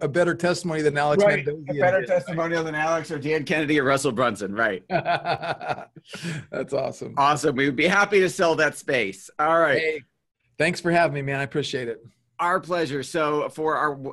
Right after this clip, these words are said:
Speaker 2: our viewers and listeners who don't know, what is Celebrity Lifestyle Brands?
Speaker 1: Well, Celebrity Lifestyle Brands is a holding and management company, meaning that we holding assets and we also are managing assets,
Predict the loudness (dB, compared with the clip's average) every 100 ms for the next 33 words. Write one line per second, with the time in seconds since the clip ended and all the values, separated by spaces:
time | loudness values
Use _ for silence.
0 | -2 0 0 0 -2 -2 -4 -4 -4 -2
1 | -2 -2 -2 -4 -2 -2 0 -2 -2 -4
2 | -2 0 0 0 -2 0 0 0 -4 -6
3 | -12 -18 -20 _ _ _ -20 -20 -20 -20
4 | -20 -20 _ 2 4 4 4 2 4 2
5 | 0 0 0 2 0 0 -2 0 0 2
6 | 0 0 2 6 6 6 0 0 -2 -2
7 | -4 -8 -6 -6 -6 -6 -4 -2 -2 -4
8 | -4 -4 0 2 2 0 -2 -4 -4 -6
9 | -6 -6 -8 -6 -4 -4 -2 -2 0 -2
10 | -2 -4 -8 -6 -6 -8 -10 -10 -12 -18